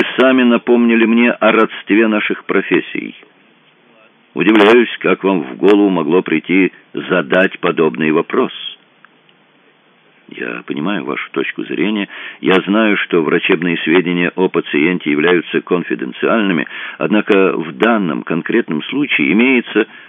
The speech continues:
Вам лучше этого не знать». Рэндалл на секунду задумался.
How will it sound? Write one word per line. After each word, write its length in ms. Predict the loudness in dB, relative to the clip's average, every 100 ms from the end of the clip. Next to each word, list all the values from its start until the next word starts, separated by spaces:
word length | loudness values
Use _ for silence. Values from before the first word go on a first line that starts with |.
| _
Вам 360 | -2 4 6 6
лучше 380 | 6 4 2 2
этого 300 | 2 2 2
не 180 | 2
знать». 380 | 0 -2 -4 -6 -12 -20 _ _ _ _ _ _ _ _ _ _ _ _ _ _ _ _ _ _ _ _ _ _ -10
Рэндалл 560 | -4 -2 -2 0 0
на 160 | 0 -4
секунду 460 | -6 -6 -4 -4 -2
задумался. 680 | -2 -2 -6 -8 -12 -14